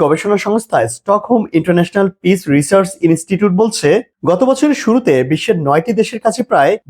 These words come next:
বারো হাজার পাঁচশো বারোটি পারমাণবিক অস্ত্র রয়েছে। দেশগুলো হলো যুক্তরাষ্ট্র, রাশিয়া, যুক্তরাজ্য, ফ্রান্স, চীন, ভারত, পাকিস্তান, উত্তর কোরিয়া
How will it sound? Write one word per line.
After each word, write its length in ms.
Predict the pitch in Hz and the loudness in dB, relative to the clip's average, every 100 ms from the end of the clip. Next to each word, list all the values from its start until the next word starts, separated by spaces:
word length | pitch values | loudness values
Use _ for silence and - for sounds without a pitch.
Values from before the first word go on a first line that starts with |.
| 143 | 0
বারো 180 | 175 220 | 2 2
হাজার 240 | 233 240 240 | 2 0 2
পাঁচশো 360 | 156 151 - 202 131 | -2 -2 -4 -4 0
বারোটি 320 | 135 196 - 135 - | 0 0 0 -2 0
পারমাণবিক 500 | 180 208 214 196 185 | 0 2 2 0 0
অস্ত্র 160 | 123 - 123 | -2 -2 0
রয়েছে। 320 | 113 117 - 98 - 110 | 0 0 -2 -4 -4 0
দেশগুলো 320 | 135 139 202 233 | 0 2 2 2
হলো 220 | 214 139 220 - _ _ | 2 2 0 -4 _ _
যুক্তরাষ্ট্র, 560 | 139 220 254 240 247 240 233 143 | -8 -4 -2 -2 0 0 2 2
রাশিয়া, 400 | 143 - 202 208 226 - _ - | 0 0 2 4 2 -4 _ -6
যুক্তরাজ্য, 560 | 139 214 254 240 185 233 247 247 | -2 0 2 2 2 2 0 0
ফ্রান্স, 320 | 170 151 180 180 - - | 0 0 0 -4 -16 -4
চীন, 240 | 180 180 208 208 _ 131 | 0 2 0 -6 _ -4
ভারত, 280 | 156 175 220 220 | 0 2 0 -2
পাকিস্তান, 460 | 156 151 175 - 196 170 | -6 -2 -4 -2 -2 -2
উত্তর 260 | 180 - 185 | -4 -4 -2
কোরিয়া 340 | 247 254 151 | 0 4 4